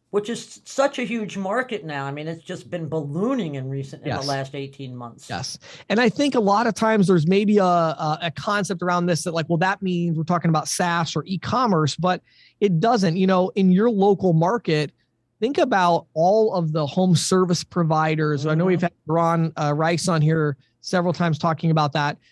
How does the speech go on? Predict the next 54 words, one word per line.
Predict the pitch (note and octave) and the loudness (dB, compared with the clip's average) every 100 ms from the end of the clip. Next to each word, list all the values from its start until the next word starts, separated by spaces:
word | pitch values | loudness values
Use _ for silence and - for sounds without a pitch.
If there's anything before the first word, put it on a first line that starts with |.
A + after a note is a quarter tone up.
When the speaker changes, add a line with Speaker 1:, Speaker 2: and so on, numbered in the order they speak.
| _ - | _ -4
Speaker 2:
But, | F3+ | 0
you | F#3+ | 2
know, | F#3 F3+ | 2 0
uh, | E3+ | 0
your | E3+ F3 | 0 -2
plumbers, | - G3 F3+ E3 | 0 2 4 4
your | D#3 E3 | 4 2
electricians, | D#3+ D3+ - F3+ - D#3+ C#3+ C3 | 0 -4 -2 0 0 0 0 0
you | D#3 | 2
know, | D#3 D3+ D3 | 2 4 4
uh, | C#3+ C#3+ C#3+ | 2 0 -2
Speaker 1:
Your | C#3+ | -2
Speaker 2:
H | |
vac. | F3 D#3+ E3 D#3 D3 | -2 0 0 0 -2
Speaker 1:
contractors, | C#3 C3 - - | -6 -12 -16 -16
right. | C3+ D3+ | -8 -4
Speaker 2:
Right. | C4+ D3 - _ _ - | -2 -2 -6 _ _ -4
And, | G3+ - | -2 0
and, | A3+ | 2
you | A#3+ | 4
know, | G3+ | 4
these | E3 G#3+ C4 A#3 | 2 2 4 4
are | A#3+ G#3 G3 F#3 E3+ _ - | 2 2 2 2 0 _ -10
smaller, | - - F3+ F3+ G#3+ A3+ A#3 A#3+ _ _ - | -4 2 4 4 4 4 4 0 _ _ -6
uh, | E3+ E3 D#3+ E3+ | -2 0 0 -2
merchant | E3 E3 G#3+ | -2 -2 -2
accounts | G#3+ A3 G#3 | 0 0 0
in | F3 | 0
some | E3 F3+ G3 | 0 -2 -2
cases, | C4 - B3 | -4 -4 -2
but | G3 | 0
a | F#3 | 0
lot | G#3 F#4 | 0 -2
of | |
times | G#3 A3 | -2 -2
they're | C4+ | 0
doing | C#4 E3 | 2 0
forty, | - F#3+ F#3 | 2 2 2
fifty, | G3 - E3+ | 0 -2 -2
sixty | G3+ - F#3+ | -4 -2 -2
thousand | G#3 F#3+ G3 | 0 0 2
dollars | G3+ F3+ | 2 2
Speaker 1:
Sure. | F3+ | 2
Speaker 2:
a | |
month | C4+ E4+ - | 0 -4 -4
in | F3+ | -4
transactions. | - F3+ F3 F3+ A3 F#3 D#3+ D#3 - _ _ _ F#3 | 0 2 2 0 -2 0 0 -2 -6 _ _ _ 0
And | F#3 | 4
you | A3+ | 4
can | B3 F#3+ | 4 4
use | A#3+ A#3+ - | 6 4 2
N | G#3+ A#3 | 0 2
M | G3 G#3+ | 2 2
I | G#3+ | 2